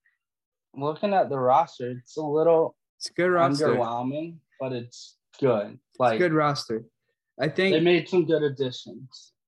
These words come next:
Speaker 2: Yeah, they didn't have to give up too much for Donovan Mitchell. Obviously, it was mostly draft compensation, but the players they gave up, Lauri Markkanen, K-, Colin Sexton, good players, but not anyone that you're gonna miss too much. Colin Sexton was a bucket, but he was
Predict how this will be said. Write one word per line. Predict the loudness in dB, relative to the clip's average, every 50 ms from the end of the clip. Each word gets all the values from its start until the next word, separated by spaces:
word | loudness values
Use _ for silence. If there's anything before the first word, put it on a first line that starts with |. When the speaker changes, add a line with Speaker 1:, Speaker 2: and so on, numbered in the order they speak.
| _
Speaker 2:
Yeah, | -2 0 0 0 0 -2 -4 -6 -8
they | -8 -6 -4 -2 -2
didn't | -2 -2 -2 -2 -2
have | -2 -2 -2
to | -4 -6
give | -4 -2 -2 -4
up | -4 -6 -8 -10
too | -8 -6
much | -4 -4 -4 -6 -8 -12 -14 _
for | -10
Donovan | -10 -8 -8 -8 -8 -10 -10 -12 -12
Mitchell. | -12 -14 -16 -16 -16 -16 -12 -8
Obviously, | -4 -4 -2 0 0 0 0 0 -2 0 0
it | 0
was | -2 -2 -4
mostly | -4 -4 -4 -6 -8 -10
draft | -6 -4 -4 -2 -2 -4 -6 -12 -20 _ _ _ _
compensation, | -8 -8 -8 -8 -8 -12 -6 -4 -4 -4 -4 -4 -4 -6 -4 -4
but | -4 -4
the | -6 -6
players | -4 -4 -2 -2 -2 -4 -4 -4
they | -4 -4
gave | -4 -4 -2 -2
up, | -2 -4 -4 -8 _ _ _ _ _
Lauri | -4 0 0 2 2 2
Markkanen, | 0 0 0 -2 -4 -6 -8 -6 -6 -8
K-, | -10 -14 -20 _ _ _ _
Colin | -4 -2 0 0 -2 -2
Sexton, | -4 -6 -6 -6 -8 -8 -8 -8 -8 -10 -18 _ _ _ _ _
good | 2 2 2 2 0 -4 _ -4
players, | -2 0 2 2 2 2 0 -2
but | -2 -2 -2 -2 -2 -4 -8 _ _ _ _ _ _ -6
not | -4 -2 -2 -2 -4 -8 -14 _ _ -8
anyone | -6 -4 -4 -4 -4 -4 -4 -4 -4 -4
that | -2 -2 -4 -4 -4 -6
you're | -8 -6 -6
gonna | -6 -6 -6
miss | -6 -6 -6 -8 -10 -12
too | -10 -8 -8 -8
much. | -6 -6 -6 -6 -6 -10 -12 -8
Colin | -4 -4 -4 -4
Sexton | -4 -6 -8 -8 -8 -8 -6
was | -6 -6 -6
a | -8
bucket, | -8 _ -4 -4 -4 -2 -4 -6 -6 -6
but | -6 -8 -6
he | -4 -4
was | -4 -4 -6 -6 -8 -10